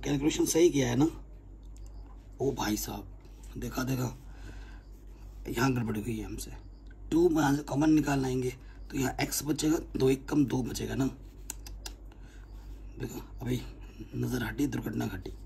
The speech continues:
एक चीज़ आप पे भारी पड़ जाएगी बेटा, ठीक है, नज़र हटी, दुर्घटना घटी।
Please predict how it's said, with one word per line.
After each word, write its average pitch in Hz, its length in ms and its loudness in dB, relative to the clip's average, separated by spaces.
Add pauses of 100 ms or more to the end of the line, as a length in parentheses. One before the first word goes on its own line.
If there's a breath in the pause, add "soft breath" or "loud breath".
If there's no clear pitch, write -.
(640 loud breath)
एक 202 240 4
चीज़ - 380 0 (320)
आप - 140 -4
पे - 80 -2
भारी 127 260 6
पड़ 127 160 4
जाएगी 113 240 0
बेटा, - 260 0 (1300)
ठीक 151 120 0
है, 170 120 4 (180)
नज़र 131 240 2
हटी, 127 160 0
दुर्घटना 120 340 -2
घटी। 101 200 -6